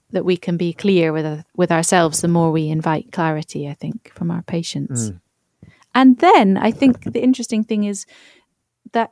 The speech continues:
Speaker 1: from that clarity, creativity can come, both for us in finding ways through, ways to communicate, ways to treat, but also for the patient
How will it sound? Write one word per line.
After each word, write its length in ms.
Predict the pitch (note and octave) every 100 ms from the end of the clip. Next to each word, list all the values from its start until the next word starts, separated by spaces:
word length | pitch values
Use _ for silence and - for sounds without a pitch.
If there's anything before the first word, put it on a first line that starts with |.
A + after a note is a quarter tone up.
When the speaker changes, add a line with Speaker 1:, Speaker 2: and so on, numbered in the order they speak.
| -
Speaker 1:
from 300 | - B3+ A#3
that 180 | A#3+ -
clarity, 440 | A#3+ A3+ A3 -
creativity 760 | G3+ - G#3 G3+ A3+ G#3 G#3 F#3+
can 280 | - F3 E3+
come, 460 | - D#3+ D3 E3 - _ _ -
both 300 | G#3+ G3+ -
for 180 | G3 E3+
us 460 | D#3+ - - - _ _
in 260 | F#3 F3
finding 480 | F3 - F#3 F3+ F3+
ways 380 | F3 F3+ F3 -
through, 440 | - A3 G#3+ G#3
ways 280 | G3 F#3 F#3
to 100 | -
communicate, 720 | - F#3+ G3 G3 F#3+ G3 F3 -
ways 280 | F#3 F#3 -
to 120 | F3
treat, 320 | - G#3+ F#3 _
but 140 | F#3+
also 340 | F#3 G3 - F#3+
for 240 | - F#3
the 80 | F3+
patient 500 | - G3+ - F3